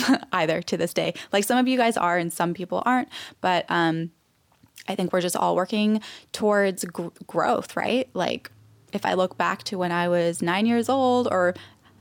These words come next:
actually nine years old, I was okay. But, like, in my teens,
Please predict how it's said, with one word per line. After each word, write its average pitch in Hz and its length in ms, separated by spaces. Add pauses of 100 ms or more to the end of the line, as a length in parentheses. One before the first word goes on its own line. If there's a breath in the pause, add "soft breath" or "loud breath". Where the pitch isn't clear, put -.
actually 220 260
nine 220 200
years 233 180
old, 214 160
I 202 80
was 196 140
okay. 196 360
But, 185 280
like, 185 180
in 190 160
my 180 120
teens, 226 560